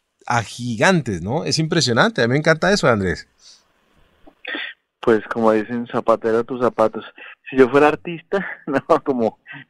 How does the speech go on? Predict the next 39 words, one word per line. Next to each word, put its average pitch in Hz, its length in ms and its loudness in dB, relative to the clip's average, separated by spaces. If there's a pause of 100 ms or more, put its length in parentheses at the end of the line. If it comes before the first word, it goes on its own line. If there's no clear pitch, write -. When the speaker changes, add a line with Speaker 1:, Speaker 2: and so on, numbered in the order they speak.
Speaker 2:
cantante, 117 800 -2
sí 131 120 -8
creo 123 200 4
que, 120 280 0 (800)
de 127 120 6
hecho, 147 220 -2
uno, 151 260 0
uno 147 200 2
los, 147 320 4
los, 117 540 -2
los 113 200 2
descubre 117 540 4
así 123 220 -2
facilito. 110 640 0 (540)
Cu-, 110 480 4
cuando 107 260 2
viene 110 240 4
algún 127 440 2
artista 120 460 0
nuevo, 123 280 2
uno 117 200 0
se 117 100 2
da 107 100 6
cuenta 110 480 0 (920)
si 113 100 4
va 104 120 8
a 98 60 -2
ser 120 160 4
bueno 120 280 4
o - 20 2
no, 120 120 0
porque 120 180 -8
les 101 160 0
gusta 95 280 -10
el 101 140 -6
cuento, 110 580 2
les 104 160 2
gusta 98 360 -4
el 92 80 -2